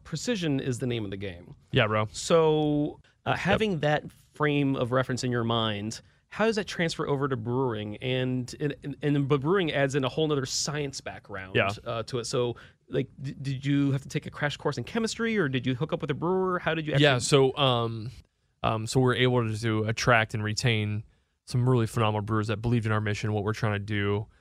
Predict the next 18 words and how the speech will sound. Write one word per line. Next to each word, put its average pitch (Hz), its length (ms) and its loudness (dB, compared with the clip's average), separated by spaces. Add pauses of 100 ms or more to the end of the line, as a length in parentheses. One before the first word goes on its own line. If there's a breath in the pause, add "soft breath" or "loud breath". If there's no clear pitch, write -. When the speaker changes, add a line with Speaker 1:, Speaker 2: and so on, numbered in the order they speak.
(240)
Speaker 2:
um, - 640 -2
keep - 220 -2
pushing 113 280 2
the 110 60 0
distribution 107 640 -4
side 104 220 0
of 107 80 -4
things. 104 480 -6 (220)
We 139 160 4
had 143 100 6
now 135 200 6
three 127 400 0
brewers, 135 440 4
and 117 60 0
we're 107 60 2
adding 113 200 2
a 101 40 -8
fourth. 104 580 -6